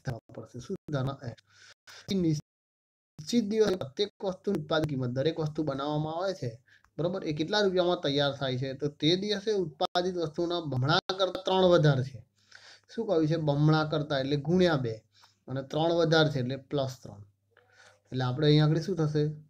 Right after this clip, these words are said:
ધારો કે ગૃહ ઉદ્યોગમાં એક દિવસમાં એક્સ વસ્તુ બનાવીએ છીએ, તેના બમણા કરતાં ત્રણ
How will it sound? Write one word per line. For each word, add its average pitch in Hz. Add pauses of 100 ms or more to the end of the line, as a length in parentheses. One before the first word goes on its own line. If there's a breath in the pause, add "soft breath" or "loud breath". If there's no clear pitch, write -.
(420 soft breath)
ધારો 147 (120)
કે 139 (420)
ગૃહ 165
ઉદ્યોગમાં 151 (120)
એક 160
દિવસમાં 147 (220)
એક્સ 190
વસ્તુ 127
બનાવીએ 117
છીએ, - (680 loud breath)
તેના 139
બમણા 147
કરતાં 160
ત્રણ 160